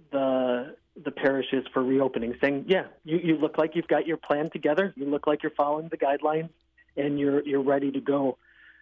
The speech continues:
The further certification has, uh, a couple of phases, though. Um, so you, you could be certified first for phase one,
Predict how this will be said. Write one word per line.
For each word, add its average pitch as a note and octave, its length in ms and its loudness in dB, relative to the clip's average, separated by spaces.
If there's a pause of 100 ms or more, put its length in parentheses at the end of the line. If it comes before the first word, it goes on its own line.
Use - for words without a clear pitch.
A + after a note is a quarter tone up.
(220)
The - 60 4
further A3+ 280 2 (300)
certification F#3+ 840 0 (100)
has, D#3 320 2
uh, C#3+ 240 2
a C#3 60 -8
couple D#3 340 0
of - 60 -6 (100)
phases, B2+ 360 -2 (120)
though. F#2+ 240 -6 (260)
Um, C#3 720 0 (280)
so D3+ 500 2 (160)
you, D#3+ 180 -12
you D#3+ 140 0
could D#3 120 -6
be D#3+ 200 4 (340)
certified E3 580 0 (160)
first F#3+ 280 0 (240)
for D#3 120 0 (140)
phase D#3+ 260 2
one, D#3+ 560 0